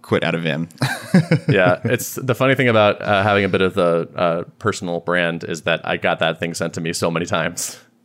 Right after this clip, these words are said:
Speaker 1: Oh, I bet. I bet. Yeah.
Speaker 2: Like, uh, e-, everybody was like, "Hey, hey, look at this, look at this." It's like, "Yep,
Speaker 1: Mm-hmm.
Speaker 2: I, yes, yeah, Vim." <laughs> Um, the other thing is that I've been turning over in my head is I've actually been, I would say,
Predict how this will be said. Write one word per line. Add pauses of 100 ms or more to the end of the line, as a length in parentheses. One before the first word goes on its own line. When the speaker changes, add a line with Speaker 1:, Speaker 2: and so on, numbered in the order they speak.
(120)
Speaker 1:
Oh,
I
bet.
I
bet. (160)
Yeah.
Speaker 2:
Like,
uh, (160)
e-,
everybody
was
like,
"Hey,
hey,
look
at
this,
look
at
this."
It's
like,
"Yep,
Speaker 1:
Mm-hmm.
Speaker 2:
I, (140)
yes, (200)
yeah,
Vim."
<laughs> (600)
Um,
the
other
thing
is
that
I've
been (440)
turning
over
in
my
head
is (420)
I've
actually
been,
I
would
say,